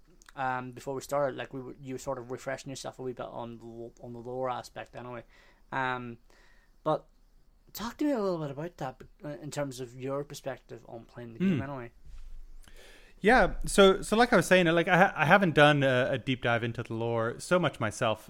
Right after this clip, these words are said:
Speaker 2: um, even though I've been so kind of fascinated by it. Um, and, uh, like, a friend of mine kind of sent me on that, that YouTuber that was kind of doing it, and I've been kind of slowly picking away at those videos. Um,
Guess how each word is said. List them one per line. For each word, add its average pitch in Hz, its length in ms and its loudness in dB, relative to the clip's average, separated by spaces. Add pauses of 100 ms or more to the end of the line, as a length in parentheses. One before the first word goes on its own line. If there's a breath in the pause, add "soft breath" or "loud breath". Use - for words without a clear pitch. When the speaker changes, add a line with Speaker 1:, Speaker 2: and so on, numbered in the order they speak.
Speaker 2:
um, 117 360 0 (100)
even 180 240 6
though 143 180 10
I've 123 200 4
been 131 180 4
so 110 300 2 (100)
kind 110 160 -2
of - 60 -8
fascinated 104 500 -4
by 90 160 -4
it. 90 120 -8 (200)
Um, 120 460 2 (800)
and, 117 260 2
uh, 101 520 0
like, 101 180 -4 (180)
a - 60 -10
friend 143 180 4
of 123 80 2
mine 113 200 2
kind 117 180 -4
of 104 120 -6 (200)
sent - 260 -6
me 113 80 -6
on 107 140 -4
that, 107 280 -4
that 107 160 -4
YouTuber 110 500 -6
that 104 140 -4
was 104 140 -12
kind 107 140 -6
of - 40 -10
doing 107 200 -6
it, 107 40 -4
and 101 140 -6
I've 98 120 -6
been 104 200 -6
kind 104 200 -10
of 98 40 -10
slowly 104 380 -8 (260)
picking 113 200 -10
away 104 160 -4
at 104 80 -8
those 101 160 -8
videos. 107 420 -6 (500 soft breath)
Um, 113 440 0